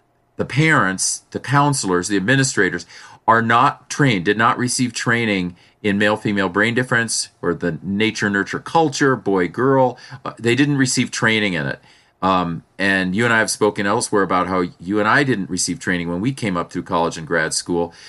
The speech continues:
Uh, counselors don't receive training. In fact,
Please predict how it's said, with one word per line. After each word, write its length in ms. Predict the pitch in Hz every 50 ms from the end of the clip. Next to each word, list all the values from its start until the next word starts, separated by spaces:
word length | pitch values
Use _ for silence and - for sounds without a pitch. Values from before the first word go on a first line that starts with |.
| - - - _ -
Uh, 320 | 92 90 90 95 101 - - - - _ - -
counselors 520 | - 139 135 139 143 139 - 127 107 -
don't 160 | 117 110 98
receive 320 | 90 98 95 - 104 90 -
training. 320 | - 104 92 90 87 87
In 120 | - 110
fact, 360 | 107 - 139 127 123 - -